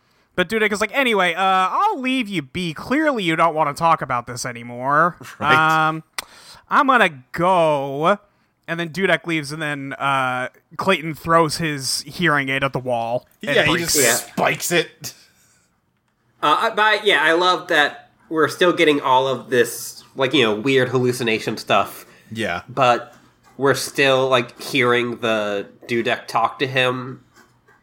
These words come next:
Speaker 2: Right, yeah. It, we're, it,
Speaker 3: Like, in that
Speaker 1: Yeah.
Speaker 3: moment.
Speaker 2: and he's like, "Buddy, it's gonna be okay, I promise."
Speaker 3: As,
Speaker 2: And meanwhile,
Speaker 3: like
Speaker 2: this man's having a mental breakdown.
Speaker 3: Yeah.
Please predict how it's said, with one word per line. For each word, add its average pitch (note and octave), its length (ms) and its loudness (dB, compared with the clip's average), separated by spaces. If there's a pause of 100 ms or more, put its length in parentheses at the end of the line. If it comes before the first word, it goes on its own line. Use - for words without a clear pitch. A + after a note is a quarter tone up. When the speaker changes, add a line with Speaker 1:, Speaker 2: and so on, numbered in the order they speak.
(440)
Speaker 2:
Right, C#3+ 380 -2
yeah. C3+ 300 2
It, E3+ 100 -2
we're, G#3+ 140 -2
it, B3+ 140 0
Speaker 3:
Like, C3+ 280 0
in C#3+ 220 0
that C#3 180 2
Speaker 1:
Yeah. F3+ 100 6
Speaker 3:
moment. B2+ 440 2
Speaker 2:
and - 60 -14 (120)
he's G#3+ 160 -4
like, A3 200 -4
"Buddy, A#3+ 320 2
it's F3 140 0
gonna A3 180 0
be A3 180 0
okay, G#3 500 2
I D3 100 4
promise." E3 1080 -2 (220)
Speaker 3:
As, F#3+ 160 -8
Speaker 2:
And D#3 200 2
meanwhile, F3 260 4
Speaker 3:
like D3 80 4
Speaker 2:
this G#3 160 0
man's G3+ 280 0
having G3 180 2
a F3+ 60 4
mental F3 360 0
breakdown. F3 800 0 (640)
Speaker 3:
Yeah. A2+ 540 2